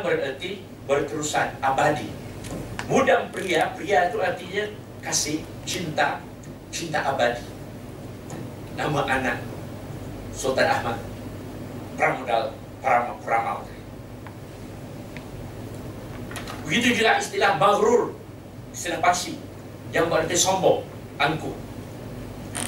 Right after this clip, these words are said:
Jadi saya dapati dalam Hikayat Raja Pasai ini banyak istilah Parsi. Ada juga istilah Arab, tapi banyak istilah Parsi. Sebab itu saya yakin tadi pengaruh Zulaikha tadi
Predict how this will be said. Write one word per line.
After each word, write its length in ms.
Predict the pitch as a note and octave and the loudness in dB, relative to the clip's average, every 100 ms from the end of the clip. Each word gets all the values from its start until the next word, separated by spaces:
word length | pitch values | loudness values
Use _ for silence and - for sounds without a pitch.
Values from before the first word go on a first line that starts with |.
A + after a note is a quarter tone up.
| - | 2
Jadi 160 | G#4+ G#4 | 4 6
saya 300 | C#4+ C4+ B3+ | 6 8 6
dapati 260 | G#3 G3 - | 2 -2 -2
dalam 240 | B3 E4+ | 0 0
Hikayat 420 | E4+ C4 B3+ A3+ A3 | -2 -6 -2 0 0
Raja 100 | G#3 | 0
Pasai 340 | - F#3 F#3+ | 0 0 -2
ini 60 | G#3 | -4
banyak 400 | - - - - | 2 2 2 -2
istilah 320 | - B3+ B3 A#3+ | -4 -2 0 0
Parsi. 320 | B3 - G#3 - - - - - - - - - - | 0 -4 -8 -10 -12 -12 -12 -10 -10 -10 -12 -12 2
Ada 180 | - E4+ | 4 6
juga 240 | E4+ C4 - | 6 6 4
istilah 240 | - - | 2 4
Arab, 160 | - G#3+ | 6 6
tapi 160 | G#3 G#3 | 4 2
banyak 260 | F#3+ G3+ A#3+ | 4 4 2
istilah 240 | - E3+ D3+ | -2 -4 -2
Parsi. 300 | D3+ - - - - - - - - - - - - | -2 -4 -8 -12 -12 -12 -12 -12 -10 -10 -12 -12 2
Sebab 120 | - | 4
itu 100 | - B3+ | 4 6
saya 320 | G3+ G3 - | 6 6 4
yakin 180 | A#3+ A3+ | 2 2
tadi 320 | F#3+ G3 F3+ - | 2 2 -2 -4
pengaruh 400 | D#3 E3 F3+ F3+ - - - - - - - | -4 2 2 2 -2 -6 -10 -10 -10 -8 -8
Zulaikha 880 | - D3 D#3 D#3+ - E3 D#3+ C#3+ | -4 4 6 6 2 4 4 4
tadi 160 | D3 C3+ | 0 -4